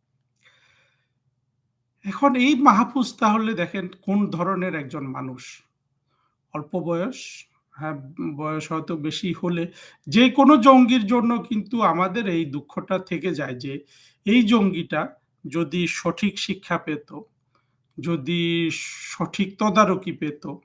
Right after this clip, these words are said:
তার এই যে মেধা, সে যে খুনের ডিজাইন করে, সে যে, আহ, আহ, রাষ্ট্রের সম্পদ ধ্বংসের ডিজাইন করে একটা সরকারকে নামানোর এবং সেটা যদি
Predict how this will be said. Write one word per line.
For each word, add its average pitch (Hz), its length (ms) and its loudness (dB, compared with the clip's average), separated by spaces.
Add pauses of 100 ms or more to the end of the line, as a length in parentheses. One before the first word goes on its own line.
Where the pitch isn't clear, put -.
(140)
তার 170 280 2
এই 170 180 -2
যে 170 160 -6
মেধা, 160 540 0
সে - 200 -8
যে 156 140 -6
খুনের 196 520 0
ডিজাইন 156 460 -2
করে, 143 380 -6 (400)
সে - 180 -4
যে, 170 160 0
আহ, 165 80 -2 (720)
আহ, 156 200 0
রাষ্ট্রের 190 380 2
সম্পদ 180 600 0
ধ্বংসের 160 480 -4
ডিজাইন 151 400 -2
করে 143 380 -6 (380)
একটা 160 240 -4
সরকারকে 185 580 2
নামানোর 151 680 2 (420)
এবং 160 460 0 (280)
সেটা 220 340 4
যদি 262 500 2